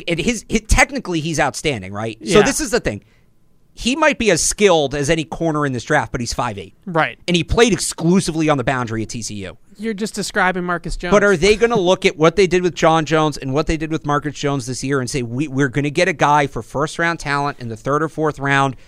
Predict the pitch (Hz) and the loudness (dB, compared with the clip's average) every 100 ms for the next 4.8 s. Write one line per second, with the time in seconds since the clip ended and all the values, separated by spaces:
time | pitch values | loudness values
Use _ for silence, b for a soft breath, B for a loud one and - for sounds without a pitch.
0 | b - 135 120 143 143 139 156 151 151 | b -8 -6 -2 -2 0 0 0 0 -2
1 | 143 139 139 131 143 139 127 - 143 131 | -2 -2 -6 -8 -4 -2 -4 -4 -4 -4
2 | 110 120 120 123 110 117 113 110 104 104 | -2 -2 -2 -2 -4 -6 -6 -6 -8 -8
3 | 110 101 98 98 - - _ _ _ _ | -10 -12 -12 -12 -14 -20 _ _ _ _
4 | - 160 160 160 151 127 120 117 | 0 2 2 2 2 2 -2 -4